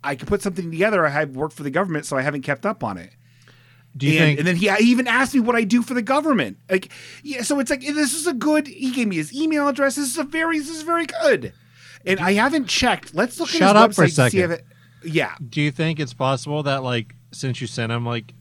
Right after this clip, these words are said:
Speaker 2: actual art, that he has to, like, approach it in a more, like, legal, careful manner? Or
Speaker 1: Um, ooh, that could be.
Speaker 2: do you think he was blocked because your boss at work is like, "Sean is trying to work with some gorilla,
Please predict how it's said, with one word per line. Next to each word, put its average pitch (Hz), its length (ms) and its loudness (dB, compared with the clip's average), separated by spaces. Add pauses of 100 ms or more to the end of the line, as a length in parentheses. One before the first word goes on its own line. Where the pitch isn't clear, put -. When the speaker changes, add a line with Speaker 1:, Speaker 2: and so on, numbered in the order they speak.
(140)
Speaker 2:
actual 117 400 -2
art, 113 340 -4 (480)
that 117 160 -2
he 113 80 -2
has 113 240 0
to, 123 80 -8
like, 110 460 -6
approach 113 440 -4
it 123 140 -2
in 117 140 -8
a 110 40 -4
more, 110 320 -4
like, 107 280 -6
legal, 110 340 -6
careful 113 400 -4
manner? 110 400 -6 (2250)
Or 190 260 4
Speaker 1:
Um, 127 360 6 (140)
ooh, 175 240 4
that 139 180 -2
could 190 240 -2
be. 131 280 -4
Speaker 2:
do 151 120 0
you 143 140 4
think 131 280 0
he 135 140 -2
was 117 160 -2
blocked 117 560 0
because 110 400 -4
your 110 100 -2
boss 107 340 -2
at 110 120 -8
work 113 500 -4
is 107 160 -8
like, 110 240 -2 (560)
"Sean 127 480 2
is 117 140 0
trying 117 300 0
to 110 80 -2
work 117 260 2
with 117 160 -2
some 117 240 0
gorilla, 110 720 0